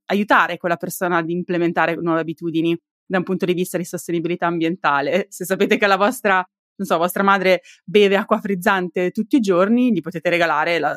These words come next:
il Soda Stream o qualsiasi cosa, per esempio. Adesso mi viene in mente questo perché è un mio esempio personale, che, eh, l'aiuti a limitare il consumo di plastica o cose di questo genere. Almeno con le persone più vicine sicuramente possiamo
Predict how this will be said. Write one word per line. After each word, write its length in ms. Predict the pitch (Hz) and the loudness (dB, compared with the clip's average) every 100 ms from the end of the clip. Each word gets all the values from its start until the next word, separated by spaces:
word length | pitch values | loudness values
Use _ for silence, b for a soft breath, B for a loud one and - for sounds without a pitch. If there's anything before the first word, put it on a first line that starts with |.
| 156 | -6
il 80 | |
Soda 280 | - 175 156 | -6 -2 -2
Stream 420 | 170 - 160 156 | -2 -4 -4 -2
o 60 | 160 | -4
qualsiasi 380 | 175 151 160 165 | -6 -10 -8 -4
cosa, 260 | 151 156 | -2 -2
per 120 | 165 156 | -4 -4
esempio. 360 | 147 143 143 | -4 -6 -6
Adesso 200 | 143 - | -8 -6
mi 60 | 160 | -6
viene 160 | 151 | -4
in 40 | 143 | -4
mente 240 | 151 156 | -6 -8
questo 300 | 156 175 160 | -6 -6 -6
perché 240 | 151 - 170 | -10 -12 -10
è 40 | |
un 60 | 175 | -4
mio 160 | 170 | -2
esempio 320 | 170 165 165 | -2 -2 -4
personale, 720 | 160 165 - 185 151 151 165 _ _ _ | -4 -6 -4 -2 0 0 -4 _ _ _
che, 360 | - 190 175 - | -4 0 0 -2
eh, 720 | - - - - _ _ - | -6 -8 -10 -16 _ _ -2
l'aiuti 380 | 196 196 196 208 | 0 2 0 0
a 20 | |
limitare 380 | 202 180 175 165 | 0 0 0 0
il 60 | 170 | -2
consumo 380 | 170 151 165 156 | -6 -6 -6 -6
di 100 | 156 | -2
plastica 600 | 180 160 - 175 165 165 | -2 -2 -4 -8 -4 -4
o 380 | - _ - | -6 _ -4
cose 240 | 226 190 185 | 0 0 0
di 100 | 170 | -2
questo 240 | 160 - | -4 -8
genere. 360 | 175 151 147 185 | -8 -6 -4 -4
Almeno 320 | 196 208 185 | -2 0 0
con 100 | 180 | -2
le 80 | 175 | -2
persone 300 | 175 - 175 | -2 -4 -6
più 140 | 160 | -4
vicine 320 | 180 - 185 170 | -8 -6 -4 -6
sicuramente 480 | 170 165 165 165 | -8 -8 -6 -6
possiamo 460 | 160 - 156 156 - | -12 -10 -6 -6 -8